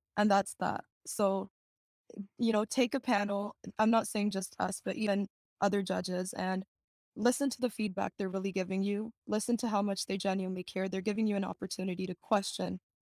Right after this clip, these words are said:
to hear their summaries, to read their judges' notes. Even doing this podcast, this was never a thing back then, but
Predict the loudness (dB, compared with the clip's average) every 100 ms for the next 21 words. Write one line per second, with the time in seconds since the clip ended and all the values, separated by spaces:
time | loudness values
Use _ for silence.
0 | _ 0 4 6 4 0 0 2 0 -2
1 | -4 -4 -6 -4 -2 0 0 0 0 0
2 | -4 -4 -6 -8 -16 _ 0 2 4 4
3 | 4 4 2 0 0 0 0 -4 -4 -4
4 | -2 0 0 0 -2 -2 0 0 -2 -6
5 | -4 -4 0 2 0